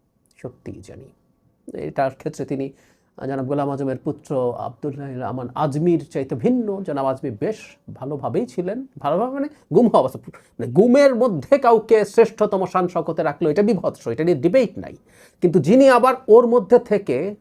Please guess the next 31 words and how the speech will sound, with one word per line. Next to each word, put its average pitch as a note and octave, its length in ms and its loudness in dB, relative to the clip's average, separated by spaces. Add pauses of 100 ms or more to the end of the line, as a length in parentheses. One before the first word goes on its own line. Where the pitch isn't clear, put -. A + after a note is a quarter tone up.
(240)
টর্চার A3 380 0
হচ্ছেন, D3 260 -8
সেটা - 300 -12
আরও G#3 220 0
বেশি D#3+ 220 -8
বিভৎস - 460 -16
ব্যাপার। - 300 -20 (320)
আমি F3+ 100 -8
প্রায় C4+ 180 0
বলি, G#3 160 0
গুমের E3 220 -4
চেয়ে D3 140 -8
বিভৎস B2 260 -12
কিছু A#2+ 240 -12
নাই, G#2+ 120 -12 (240)
সেখানে D3 280 -8
কাউকে A#2 220 -6
শান B2 200 -12
শকতে A#2 300 -16
রাখুক A#2 300 -10
আর - 80 -10
না - 100 -20
রাখুক। - 280 -20 (480)
কিন্তু D3 140 -2
আজমির F3 340 2
চাইতে C3+ 240 -4
অনেক B2 260 -4
বেশি A3 240 2
খারাপ E3+ 340 -4
পরিস্থিতিতে - 500 -10
ছিলেন E3+ 380 -14